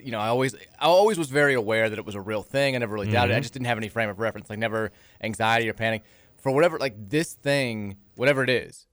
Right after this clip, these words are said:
Speaker 1: has, like, brought about, like, an entirely weird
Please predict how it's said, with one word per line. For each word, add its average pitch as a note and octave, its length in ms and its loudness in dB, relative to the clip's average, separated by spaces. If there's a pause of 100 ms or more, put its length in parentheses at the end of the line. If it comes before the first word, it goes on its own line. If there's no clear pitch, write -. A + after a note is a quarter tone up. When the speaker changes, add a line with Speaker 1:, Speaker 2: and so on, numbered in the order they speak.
Speaker 1:
has, B2+ 320 0
like, A#2 200 -2 (280)
brought B2 340 2
about, A#2 280 2
like, G#2 120 -6
an A2 60 -8
entirely A#2 760 0 (180)
weird A#2+ 680 -4